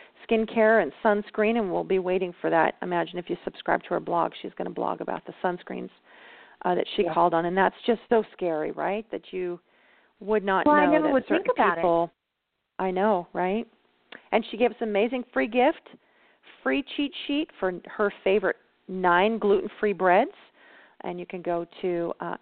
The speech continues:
Speaker 1: eating better G F bread dot com.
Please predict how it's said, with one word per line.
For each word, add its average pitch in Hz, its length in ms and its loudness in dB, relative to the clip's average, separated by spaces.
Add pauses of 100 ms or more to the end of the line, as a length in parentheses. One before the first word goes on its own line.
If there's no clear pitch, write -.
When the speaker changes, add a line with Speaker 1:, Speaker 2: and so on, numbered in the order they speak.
Speaker 1:
eating 220 320 0
better 202 540 2 (600)
G 208 420 -2
F 185 240 4 (280)
bread 175 480 0 (220)
dot 156 320 2
com. 165 500 -6